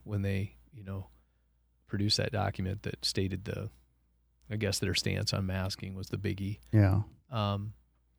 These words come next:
Speaker 1: the C D C has come out in the last week with school guidance or early, or, um, d-, um, child care setting guidance. So it's just timely. You know, we're gonna have a board meeting here. The next board meeting we'll have will be the week,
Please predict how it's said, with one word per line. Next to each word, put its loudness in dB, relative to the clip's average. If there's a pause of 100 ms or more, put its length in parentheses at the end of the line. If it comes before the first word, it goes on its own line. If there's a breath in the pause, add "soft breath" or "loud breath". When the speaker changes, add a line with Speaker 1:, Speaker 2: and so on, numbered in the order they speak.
(160)
Speaker 1:
the 2
C 6
D 4
C 4
has 6
come 0
out 0
in -4
the -2
last -2
week -2
with 2
school 2
guidance -6 (560)
or 4 (300)
early, 2
or, -2 (140)
um, -2
d-, -2
um, -4
child 4
care -2
setting -2
guidance. -6 (500)
So 6 (960)
it's 0
just 2
timely. 2
You 2
know, 4
we're 2
gonna 2
have 4
a 2
board 4
meeting 0
here. 2
The 0
next 2
board 8
meeting 2
we'll 0
have 0
will 0
be 0
the -2
week, -2